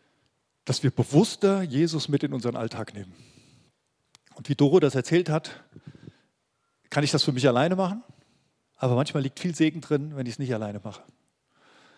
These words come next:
Überleg dir, wo in deinem Alltag hast du die Möglichkeit, mit einem anderen Christen oder einer anderen Christin gemeinsam einen kurzen Ort, eine kurze Zeit zu finden,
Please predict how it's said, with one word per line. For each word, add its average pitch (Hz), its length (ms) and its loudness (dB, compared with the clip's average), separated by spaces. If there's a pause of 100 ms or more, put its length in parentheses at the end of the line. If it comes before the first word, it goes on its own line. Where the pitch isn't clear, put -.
(640)
Überleg 143 360 4
dir, 226 320 -2 (280)
wo 202 340 2
in 254 180 -8
deinem 180 300 2
Alltag 143 580 -4 (400)
hast 185 220 0
du 247 60 -4
die 220 100 -2
Möglichkeit, 175 640 -2
mit 135 140 -2
einem 160 260 -4
anderen 226 340 0
Christen 165 420 -2
oder 143 200 2
einer 151 120 -2
anderen 190 260 0
Christin 185 360 0
gemeinsam 156 540 -2 (1800)
einen 143 220 -4
kurzen 254 340 0
Ort, 131 340 0
eine 143 140 -6
kurze - 320 0
Zeit 180 380 -2
zu - 80 -8
finden, 156 540 -4